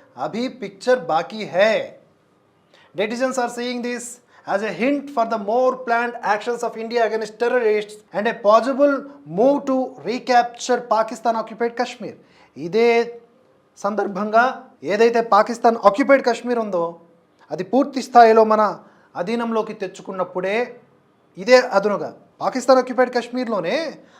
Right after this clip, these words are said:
ఐదు ఉగ్రవాద శిబిరాలు ఉన్నాయంటే అర్థం చేసుకోండి, అది పూర్తి స్థాయిలో మన కంట్రోల్లో లేకపోవడం వల్లనే కదా. కేవలం మనం మ్యాప్లో పెట్టుకున్నాం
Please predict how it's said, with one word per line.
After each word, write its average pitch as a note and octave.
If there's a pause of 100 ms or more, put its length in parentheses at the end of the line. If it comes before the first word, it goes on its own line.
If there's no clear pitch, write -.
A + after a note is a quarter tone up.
(120)
ఐదు A3
ఉగ్రవాద B3
శిబిరాలు B3+
ఉన్నాయంటే B3+
అర్థం B3+
చేసుకోండి, C4
అది -
పూర్తి C4+
స్థాయిలో C4
మన B3
కంట్రోల్లో B3
లేకపోవడం A#3+
వల్లనే G#3+
కదా. F#3 (320)
కేవలం B3
మనం G#3+
మ్యాప్లో B3
పెట్టుకున్నాం A#3